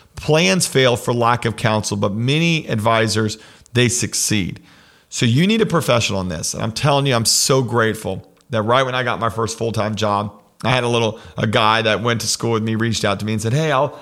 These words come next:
I'll be your financial planner." I was like, "I don't have barely any money." He said, "No, start where you're at, start young." And that professional helped me through.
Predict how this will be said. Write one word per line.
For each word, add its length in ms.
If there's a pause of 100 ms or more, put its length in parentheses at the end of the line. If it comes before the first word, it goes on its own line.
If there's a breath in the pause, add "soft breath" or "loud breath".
(120)
I'll 80
be 100
your 100
financial 460
planner." 380
I 20
was 100
like, 140
"I 180
don't 140
have 260
barely 240
any 100
money." 320 (160 loud breath)
He 80
said, 120
"No, 120
start 360
where 100
you're 120
at, 160
start 240
young." 260 (540 loud breath)
And 140
that 200
professional 720 (160 loud breath)
helped 380
me 120
through. 440